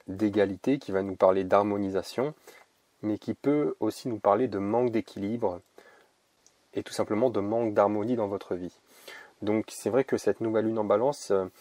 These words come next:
il faut la prendre, euh, un petit peu, euh, avec des pincettes, je vais dire, dans le sens où avant de mettre en place certains projets, avant de créer ce que vous avez envie de créer, il va falloir vous rééquilibrer intérieurement,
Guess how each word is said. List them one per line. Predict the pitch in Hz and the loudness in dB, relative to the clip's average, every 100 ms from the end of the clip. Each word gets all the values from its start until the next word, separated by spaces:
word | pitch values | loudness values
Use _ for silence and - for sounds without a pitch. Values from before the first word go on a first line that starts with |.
| - - - | -20 -14 -10
il | 104 | -6
faut | - | 0
la | 107 | 0
prendre, | - - 127 104 | 2 2 2 4
euh, | 95 92 - _ _ - | 4 2 -6 _ _ 0
un | 117 | 0
petit | - - | 0 -14
peu, | - 131 | -2 2
euh, | 127 120 101 98 92 87 - _ _ _ _ _ _ _ _ | 4 4 2 0 -2 -6 -14 _ _ _ _ _ _ _ _
avec | 104 101 | 0 0
des | 101 101 | 0 2
pincettes, | 104 98 131 127 | 2 2 0 0
je | 110 | 2
vais | 101 | 2
dire, | 95 123 143 - - _ 101 | 2 -2 -4 -10 -20 _ -2
dans | 98 | -2
le | 101 | 0
sens | - 135 - - - | 0 0 -2 -10 -4
où | 123 139 - _ _ _ _ _ _ | -2 -2 -8 _ _ _ _ _ _
avant | - 104 127 | 0 4 4
de | 107 | 4
mettre | 110 107 110 113 | 2 2 2 0
en | |
place | 104 117 110 | 2 2 2
certains | - - - 101 | 0 -2 0 -4
projets, | - 107 104 110 120 | 0 0 2 0 2
avant | 104 104 | 2 2
de | 104 101 101 - - _ | -2 -2 -4 -6 -18 _
créer | - - 113 | -12 0 0
ce | - | 0
que | - | -4
vous | 98 | 0
avez | 101 98 | 2 2
envie | 98 98 | 0 -4
de | |
créer, | - - 98 123 151 _ - - | -8 -2 0 2 -2 _ -20 -12
il | 110 | -4
va | 104 | 0
falloir | - 117 | 4 6
vous | 123 107 98 | 4 0 -2
rééquilibrer | 117 123 - 120 110 104 104 | 0 0 -2 -4 -4 0 0
intérieurement, | 110 - 117 110 101 98 98 | 0 -2 -2 0 -2 -2 -2